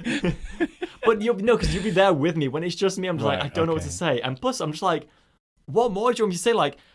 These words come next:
Speaker 2: "How was your day?" Like, "It was fine." That is my answer.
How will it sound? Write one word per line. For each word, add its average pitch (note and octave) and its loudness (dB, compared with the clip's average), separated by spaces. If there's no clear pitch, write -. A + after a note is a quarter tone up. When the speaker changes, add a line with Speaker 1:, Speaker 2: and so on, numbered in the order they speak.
Speaker 2:
"How F#3+ 0
was F#3+ -2
your G#3 4
day?" - -4
Like, D#3+ -4
"It F3+ 0
was G#3+ 0
fine." F#3+ 2
That G3 2
is F#3+ -2
my G#3+ 2
answer. E3+ 0